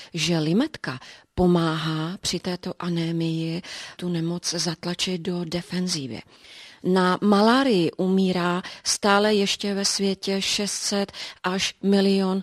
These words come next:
lidí ročně. A i na choleru umírají sto až sto třicet tisíc ročně. A výzkumy prokázaly, že limetka dokáže v případě malárie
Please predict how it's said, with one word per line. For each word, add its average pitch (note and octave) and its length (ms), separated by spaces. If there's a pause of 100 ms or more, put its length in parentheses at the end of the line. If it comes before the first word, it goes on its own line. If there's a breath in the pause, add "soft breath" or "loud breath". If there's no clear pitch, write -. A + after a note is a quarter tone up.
(160)
lidí F3+ 460 (160)
ročně. D#3+ 460 (100)
A D3+ 120 (280 loud breath)
i D#3+ 80
na E3+ 120
choleru B3 440
umírají D#3+ 640 (320 loud breath)
sto - 440
až F3+ 140
sto F#3 160
třicet - 360
tisíc - 460 (280 loud breath)
ročně. D#3 500 (220 loud breath)
A E3 100
výzkumy G#3 440
prokázaly, F#3+ 720
že F#3+ 180
limetka F#3 640 (340 loud breath)
dokáže G3+ 560
v - 20
případě F#3 440
malárie E3 760